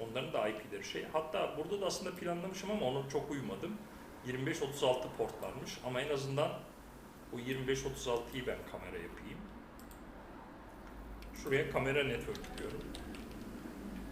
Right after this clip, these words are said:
V lan I D'si on bir. O on birde interface oluşturdu. D H C P halletti. Gateway de olsun diyorum. Next. Router. "Peki hangi switchlerde kamera olacak?"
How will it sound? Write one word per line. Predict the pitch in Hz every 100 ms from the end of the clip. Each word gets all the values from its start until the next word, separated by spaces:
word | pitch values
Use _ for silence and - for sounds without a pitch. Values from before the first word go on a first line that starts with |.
| - - -
V | 139
lan | 139 131 120
I | 120
D'si | 123 160
on | 117 104
bir. | 131 - - - - - -
O | 131 151 - 135
on | 127 120
birde | 120 123
interface | 117 135 131 110 107
oluşturdu. | 104 110 107 110 107 113
D | 107
H | 107
C | - 113
P | 127
halletti. | 107 104 - - 147 202 - - - -
Gateway | 151 143 - 123 110
de |
olsun | 95 95 - -
diyorum. | - 135 135
Next. | - - - - - - - - - - -
Router. | 101 - - - - - - - - - -
"Peki | 135 190
hangi | 160 185 220 -
switchlerde | - 170 - 156 143 143
kamera | - 131 123
olacak?" | 107 101 107